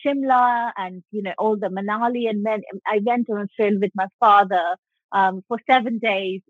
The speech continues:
uh, actually ten days. We went into different cities in Himachal, and it was amazing because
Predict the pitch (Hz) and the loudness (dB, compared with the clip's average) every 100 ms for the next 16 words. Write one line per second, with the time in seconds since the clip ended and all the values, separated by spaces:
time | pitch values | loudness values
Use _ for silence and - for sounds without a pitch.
0 | - 214 247 - 226 208 254 226 214 202 | -6 -2 -2 -2 -12 -8 -2 -2 0 -2
1 | 190 208 202 202 202 196 185 208 208 190 | -4 -4 -2 -4 -6 -8 -4 -4 -4 -4
2 | 202 - 185 185 - _ - - 220 208 | -2 0 2 2 -2 _ -20 2 4 6
3 | 220 214 208 - 190 180 - 214 247 302 | 6 6 4 0 -2 -2 0 0 0 0
4 | 285 294 359 302 190 160 185 214 - 220 | 0 0 2 0 0 -2 -4 -4 2 2